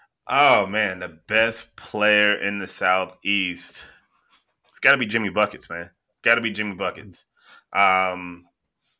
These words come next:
just based on, and again, uh, best player doesn't mean, you know, doesn't have the highest ceilings, whatever. We can talk about ceiling and all that crap later on. But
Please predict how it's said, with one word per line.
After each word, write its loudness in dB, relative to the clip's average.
just -4
based 2
on, 0
and 2
again, 2
uh, 6
best 4
player 6
doesn't 2
mean, -2
you -6
know, -2
doesn't -2
have 0
the 0
highest 2
ceilings, -6
whatever. -2
We -10
can -8
talk -2
about -4
ceiling -4
and -8
all -6
that -4
crap -4
later -8
on. -10
But -6